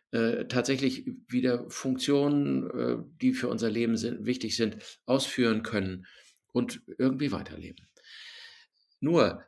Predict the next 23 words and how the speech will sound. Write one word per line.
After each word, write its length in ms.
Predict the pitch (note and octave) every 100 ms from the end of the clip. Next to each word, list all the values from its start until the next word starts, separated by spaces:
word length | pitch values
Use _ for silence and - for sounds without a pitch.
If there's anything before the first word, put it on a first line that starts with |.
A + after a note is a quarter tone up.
| _
damit, 480 | A#2+ A2+ D3 - -
äh, 200 | - A2+ A#2 -
dieses 340 | B2+ A#2+ -
Trauma, 840 | - A#2 A#2+ C#3+ C3+ B2+ B2+ - _ _
ähm, 580 | - G#2+ G#2 G2+ G2 - _ _ _ _ _ _ _
nicht 360 | - C3 - -
ständig 640 | - B2+ D#3 D#3 B2+ - _ _ _ _
uns 200 | - C3
in 140 | B2+ A#2+
die 100 | A#2+
Quere 360 | C3 F3 D#3
kommt, 340 | C3 A2+ G2+ F#2+
wird 260 | C3 C3
Energie 540 | C3 B2+ B2 - D#3+ E3+
im 320 | - C#3 D3+
System, 580 | A2 C3 - C#3 C#3+ A2
im 140 | G#2
Körper 320 | - C3 B2+
gebraucht, 600 | G#2 F#2+ F#2 G2+ D#3+ -
um 140 | - C3
es 180 | C3 G#2+
weiterhin 440 | A2+ C3 A#2+ B2
einzukapseln. 1080 | - A#2+ C3 - - G#2+ - G#2 - C3